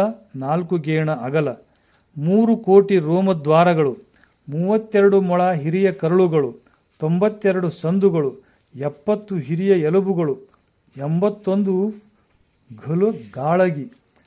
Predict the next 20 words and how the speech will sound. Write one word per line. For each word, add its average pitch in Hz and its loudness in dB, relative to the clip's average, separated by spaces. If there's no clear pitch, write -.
ನಾಲ್ಕು 185 -4
ಫಲರುದಿರು, 175 -4
ಮುನ್ನೂರ 185 -2
ಅರವತ್ತು 185 -4
ಫಲ 170 -4
ಮಾಂಸ, 170 -2
ಪಡಿ 160 -4
ಪಥ್ಯ, 170 -6
ಪಾವು 170 -4
ಶ್ಲೇಷ್ಮ, 170 -4
ಪಾವು 165 -4
ಶುಕ್ಲ, 196 -4
ಇವು 180 -2
ಇಷ್ಟರಿಂದ 202 -2
ಕೂಡಿದ್ದು 180 -4
ಈ 175 -6
ಶರೀರ. 160 -2
ಈ 147 -6
ಎಲ್ಲವೂ 208 2
ಜಡ. 165 0